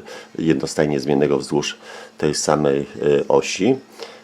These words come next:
w-, my z-, za każdym razem wyrazimy, wyrazimy, znajdziemy wzór na, e, współrzędną położenia końcowego. W zależności od prędkości początkowej, od przyspieszenia i od, e, od czasu i od położenia początkowego. No więc, e,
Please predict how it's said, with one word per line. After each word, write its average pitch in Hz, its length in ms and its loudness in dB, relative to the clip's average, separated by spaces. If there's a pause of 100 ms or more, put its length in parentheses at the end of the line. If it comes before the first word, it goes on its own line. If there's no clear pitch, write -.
(220)
w-, 80 880 0
my 104 220 4
z-, 78 300 0
za 92 140 4
każdym 98 360 2
razem 80 440 2
wyrazimy, 80 760 2 (300)
wyrazimy, 78 800 4
znajdziemy 82 640 4
wzór 80 340 2
na, 78 300 4
e, 76 380 -2
współrzędną 82 560 2
położenia 76 400 2
końcowego. - 680 -2
W - 60 -20
zależności 90 320 2
od 73 140 4
prędkości - 600 -2
początkowej, 78 600 0
od 67 100 -2
przyspieszenia 76 640 0
i 69 80 0
od, 69 180 0 (480)
e, 71 300 6
od - 160 -2
czasu 82 260 0
i - 20 4
od 80 100 0
położenia 71 480 4
początkowego. - 680 -6 (520)
No 156 60 0
więc, 143 300 0
e, 95 180 0